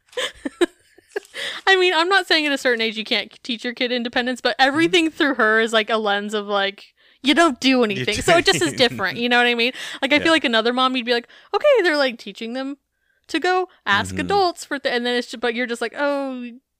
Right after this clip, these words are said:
Speaker 1: you."
Speaker 2: <laughs>
Speaker 1: There she goes again. So the Duggars haven't really bowled before, and when the teenager, like, the boy, the teenage boy, and his very of the time haircut, by the way,
Speaker 2: Yep.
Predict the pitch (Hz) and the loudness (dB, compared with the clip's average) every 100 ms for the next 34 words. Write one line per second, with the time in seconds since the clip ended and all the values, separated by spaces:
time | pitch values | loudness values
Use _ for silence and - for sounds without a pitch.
0 | _ _ _ _ 247 226 214 208 214 208 | _ _ _ _ -8 -6 -4 -2 0 -2
1 | 214 170 - 156 - 127 127 110 107 - | -2 -6 -4 -6 -4 -6 -6 -10 -12 -14
2 | _ 277 277 285 311 240 247 262 247 262 | _ 0 0 2 0 2 2 2 0 -2
3 | 220 202 196 208 - _ _ - - _ | 0 0 -2 -6 -12 _ _ -14 -14 _
4 | _ _ _ - - _ _ _ _ _ | _ _ _ -20 -20 _ _ _ _ _
5 | _ _ _ _ _ _ _ _ - 339 | _ _ _ _ _ _ _ _ -2 0
6 | 330 320 320 370 381 - 294 311 277 277 | 0 2 2 2 0 2 2 2 -4 -2
7 | 277 262 226 214 202 202 - 196 180 175 | -2 -2 0 -2 -2 -6 -8 -6 -2 -2
8 | 220 - 226 220 226 226 214 208 - 311 | -2 -4 -4 -4 -2 -4 -4 -6 -4 -2
9 | 302 277 254 262 262 254 254 247 240 220 | -2 -2 -4 -4 -2 -2 -2 -4 -4 -6
10 | 240 254 233 - - - - 226 269 247 | -6 -4 -4 -6 -20 -14 -6 0 2 2
11 | 220 220 311 285 240 269 226 190 196 233 | 0 0 0 0 0 0 2 2 0 -4
12 | 233 220 214 208 226 220 202 196 190 190 | -8 -6 -6 -2 0 0 0 -4 -6 -8
13 | - 185 180 156 - 170 - 214 165 165 | -4 -4 -4 -8 -6 -10 -10 -10 -10 -6
14 | 180 277 185 98 | -4 -2 -2 -4